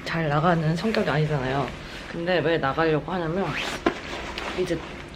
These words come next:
약간 그런 게 생겼어요. 언제 여기를 다시 올지 모른다는 그런 생각이 생겼기 때문에,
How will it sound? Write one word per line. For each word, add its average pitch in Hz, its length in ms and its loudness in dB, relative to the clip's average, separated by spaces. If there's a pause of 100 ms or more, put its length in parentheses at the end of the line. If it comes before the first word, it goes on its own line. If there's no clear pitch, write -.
(220)
약간 160 400 0
그런 214 460 6
게 185 80 0
생겼어요. 196 480 0
언제 190 460 6
여기를 156 340 2
다시 156 300 -6
올지 151 380 0
모른다는 143 640 -2
그런 156 200 -4
생각이 170 340 -2
생겼기 190 440 -4
때문에, 156 480 0